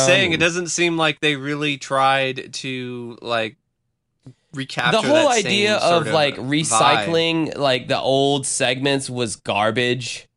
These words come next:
Speaker 1: Yeah, that, that's what I also mean by they didn't try.
Speaker 2: Yeah,
Speaker 1: They
Speaker 2: that,
Speaker 1: didn't try at all,
Speaker 2: yeah, that
Speaker 1: other
Speaker 2: was
Speaker 1: than the set.
Speaker 2: such a silly,
Speaker 1: <laughs>
Speaker 2: silly idea. I don't know why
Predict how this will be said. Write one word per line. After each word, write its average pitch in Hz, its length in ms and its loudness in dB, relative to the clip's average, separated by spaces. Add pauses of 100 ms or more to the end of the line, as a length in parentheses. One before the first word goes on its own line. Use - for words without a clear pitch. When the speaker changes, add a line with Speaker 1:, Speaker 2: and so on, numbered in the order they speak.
(120)
Speaker 1:
Yeah, 151 360 0
that, 123 320 -2
that's 170 180 0
what 190 80 0
I 165 40 2
also 147 260 0
mean 127 220 -6
by 113 100 0
they 113 140 -6
didn't 104 220 -10
try. 104 200 -4
Speaker 2:
Yeah, 110 140 2
Speaker 1:
They 107 80 -4
Speaker 2:
that, 151 220 4
Speaker 1:
didn't 180 100 -6
try 175 240 0
at 170 80 2
all, 165 340 0
Speaker 2:
yeah, 92 160 0
that 123 200 2
Speaker 1:
other 139 80 4
Speaker 2:
was 156 160 0
Speaker 1:
than 147 120 -2
the 131 80 -6
set. 139 460 0
Speaker 2:
such 160 280 -4
a 131 60 0
silly, 147 800 0
Speaker 1:
<laughs> - 40 -20
Speaker 2:
silly 135 500 -2
idea. 101 600 -2 (180)
I 101 100 -2
don't 104 180 -2
know 101 120 -4
why 123 840 0